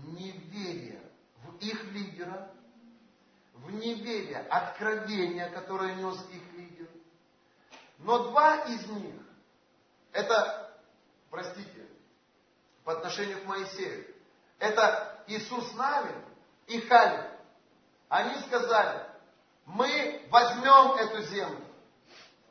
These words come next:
Они сказали: «Если Бог нам сказал, что Он даст эту обетованную землю, то мы тогда возьмём эту землю». И они, два человека, которые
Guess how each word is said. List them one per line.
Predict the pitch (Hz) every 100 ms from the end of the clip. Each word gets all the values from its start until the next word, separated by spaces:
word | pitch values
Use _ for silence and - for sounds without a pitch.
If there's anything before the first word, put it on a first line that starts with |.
| _ _ -
Они | 196 247 277 -
сказали: | 254 240 262 233 - - -
«Если | - 269 285 285 285 277
Бог | 320 311 285
нам | 277 269 262
сказал, | 240 240 - 285 240 - - - - - _
что | - - 262
Он | 262 262
даст | 302 285 294
эту | - -
обетованную | 262 247 262 262 262 240 233
землю, | 233 277 247 175 196 202 - - _ _ _ _
то | - 262 262
мы | 294 330 330
тогда | 285 240 - 262 - - -
возьмём | 262 262 294 311 302
эту | 285 247 262 -
землю». | 240 226 - - - - - _ - _ - - -
И | 269
они, | 262 233 262 320 302 170 185
два | 285 311
человека, | 311 302 285 285 285 269 - 156 - - - - _ _ _ -
которые | - 233 294 302 302 285 -